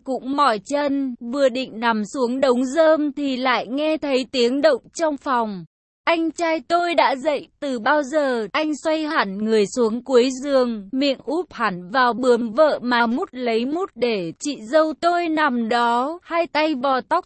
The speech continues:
chồng, mắt lim dim, chắc là sướng lắm. Sau đó, chừng thấy cơn hứng tình đã lên, anh chồm tới, vác hai chân vợ lên vai và lại tiếp tục địt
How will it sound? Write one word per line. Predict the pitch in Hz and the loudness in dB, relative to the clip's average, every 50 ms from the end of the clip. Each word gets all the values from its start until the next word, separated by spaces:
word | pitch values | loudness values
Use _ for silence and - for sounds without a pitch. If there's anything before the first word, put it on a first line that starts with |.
| _ - | _ -2
chồng, | 302 277 262 240 233 220 202 185 - | 0 0 2 0 0 -4 -8 -8 -8
mắt | 311 339 381 403 _ | -4 -4 -4 -4 _
lim | - 311 330 330 349 339 320 320 | -6 -6 -4 -2 -2 -2 -4 -4
dim, | 262 254 339 339 339 311 311 311 302 285 - | -4 -4 -2 -2 0 0 -2 -2 -4 -6 -6
chắc | - 349 339 349 - 311 | -4 -4 -4 -2 -4 -4
là | 302 277 254 240 - - | -2 0 0 0 -2 0
sướng | 269 247 233 233 247 269 | 2 2 2 2 2 0
lắm. | 294 285 277 233 220 226 240 262 285 330 - | 0 2 2 2 2 2 2 0 -2 -4 -8
Sau | - - - - 320 320 330 | -16 -8 -2 0 0 0 2
đó, | 269 254 269 247 233 226 226 233 247 277 311 349 _ _ _ _ _ _ _ _ - | 2 2 4 4 6 4 4 2 0 -2 -4 -10 _ _ _ _ _ _ _ _ -4
chừng | 311 294 262 254 269 | -2 -2 -2 -2 -4
thấy | - 247 214 208 | -4 -4 -4 -4
cơn | - - - 302 302 285 277 | -2 0 2 2 2 2 0
hứng | 262 233 240 262 254 247 269 | -2 -2 -4 -4 -2 -2 -4
tình | 254 - 359 320 262 254 | -4 -4 -2 -2 0 0
đã | 240 262 254 - | 2 0 0 0
lên, | 311 349 349 339 339 339 339 330 330 320 311 | -2 0 2 2 2 2 0 -2 -4 -6 -4
anh | - 269 294 285 285 | -4 -2 -2 -2 -2
chồm | - 269 247 226 214 220 208 | 0 2 2 2 2 0 -2
tới, | - 247 247 247 240 240 247 269 311 349 381 - - | -4 -2 -2 0 0 0 0 0 -2 -4 -6 -8 -6
vác | 233 294 370 - - | -4 -4 -4 -4 -6
hai | - 294 311 349 339 | -6 -4 -2 -2 -2
chân | - - 330 330 302 302 254 | -2 -2 -2 -2 -2 0 2
vợ | 240 262 240 - | 2 2 2 2
lên | - 214 254 285 294 277 277 269 | 0 0 2 2 2 2 0 0
vai | 233 294 294 285 285 285 285 | 0 2 2 2 2 0 -2
và | 233 208 208 247 233 226 | -4 -4 -2 0 0 0
lại | 220 220 220 220 - - - - | 0 0 0 -2 -2 -6 -8 -6
tiếp | 349 381 392 _ - | -4 -4 -4 _ -4
tục | 359 302 247 254 - | -4 -4 -4 -6 -6
địt | 269 320 311 277 | -4 -4 -2 -4